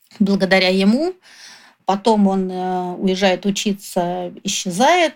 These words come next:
и она уже становится девушкой, взрослеет, и ей хочется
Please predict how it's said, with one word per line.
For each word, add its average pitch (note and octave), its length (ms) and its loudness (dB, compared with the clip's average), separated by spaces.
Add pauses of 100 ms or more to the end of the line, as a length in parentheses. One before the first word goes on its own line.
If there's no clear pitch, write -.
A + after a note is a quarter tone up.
и A#3 400 -2
она A3 260 4
уже F#3+ 120 0
становится F#3 440 -4
девушкой, B3 420 -2
взрослеет, A#3 680 0
и G3 40 -2
ей A3 180 -2
хочется F#3 880 -2